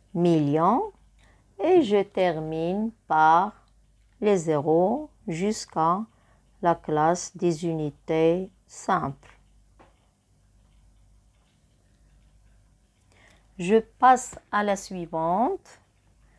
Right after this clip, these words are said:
c'est Neptune. Donc, euh, je cherche Neptune, c'est quatre milliards cinq cents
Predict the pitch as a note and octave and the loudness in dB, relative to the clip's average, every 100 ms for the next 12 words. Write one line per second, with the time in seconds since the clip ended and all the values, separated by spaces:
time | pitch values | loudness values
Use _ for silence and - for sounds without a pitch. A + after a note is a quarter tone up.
0 | _ _ - - A3 A#3+ E4 F4+ _ _ | _ _ -8 2 4 4 2 -6 _ _
1 | _ _ _ _ _ _ _ _ _ _ | _ _ _ _ _ _ _ _ _ _
2 | _ _ _ G#3+ B3 C#4+ - - A3+ G3 | _ _ _ 2 4 2 -2 -8 -2 -2
3 | F3+ - _ _ _ _ _ _ _ _ | -4 -10 _ _ _ _ _ _ _ _
4 | _ _ _ _ - _ _ - F#3 G3 | _ _ _ _ -20 _ _ -2 2 4
5 | F#3+ - F#3 F3+ F3 E3+ E3+ A#3 - F3+ | 2 4 6 8 6 6 2 -2 0 0
6 | E3+ - F3+ E3+ _ - F#3 F#3+ A#3+ G4 | 0 -4 -2 -2 _ -6 -2 0 -2 -4
7 | G4 _ - A3+ G3+ - G#3 G3+ - G3+ | -10 _ -6 -2 -2 -2 -4 -4 -8 -6
8 | G3+ G3 F#3 F#3+ F#3+ F#3+ G3+ B3+ - _ | -4 -2 0 2 4 4 4 0 -4 _
9 | _ _ - - G3+ G3 F#3+ - A3 C4 | _ _ -16 -2 0 0 -2 0 4 2
10 | D#4+ | 0